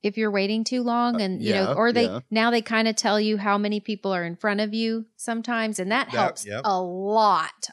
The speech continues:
Speaker 1: I, if I can set the phone down and turn it way, you know, just put it on speaker, turn it way down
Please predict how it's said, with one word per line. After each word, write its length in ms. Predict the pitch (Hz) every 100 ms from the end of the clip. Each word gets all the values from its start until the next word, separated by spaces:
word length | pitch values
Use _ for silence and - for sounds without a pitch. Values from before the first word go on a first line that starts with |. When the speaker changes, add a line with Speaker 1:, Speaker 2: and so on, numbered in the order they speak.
| -
Speaker 1:
I, 460 | 226 269 285 277 - 214 -
if 160 | 202 269
I 140 | 311
can 200 | 339 277
set 320 | - - 277
the 80 | 320
phone 340 | 311 285 285 277
down 500 | 277 277 277 277 277 _ - _ -
and 160 | 202
turn 240 | 196 240 247
it 120 | 220
way, 160 | 262 277
you 160 | 247
know, 160 | 214 220
just 160 | 220
put 100 | -
it 60 | 240
on 120 | 269
speaker, 520 | 269 277 262 254 254 _
turn 220 | - 220 214
it 100 | 196
way 240 | 208 254
down 540 | 285 269 254 254 254